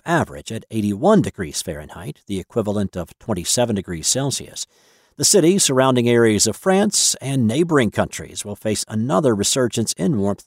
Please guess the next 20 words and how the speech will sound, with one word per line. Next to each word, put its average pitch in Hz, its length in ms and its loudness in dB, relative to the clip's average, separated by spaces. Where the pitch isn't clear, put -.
this 104 240 -4
weekend 143 460 -6
as 92 300 -6
high 113 220 0
pressure 107 460 0
builds 107 380 -2
overhead. 90 580 -10
The 113 60 -2
number 120 260 4
of 104 80 4
active 120 320 2
wildfires 117 720 2
across - 400 -4
Spain, 123 460 -2
Portugal, 120 540 0
France, 117 400 -4
and 123 120 0
Germany 110 380 -2
can 110 160 -4
climb 160 420 -2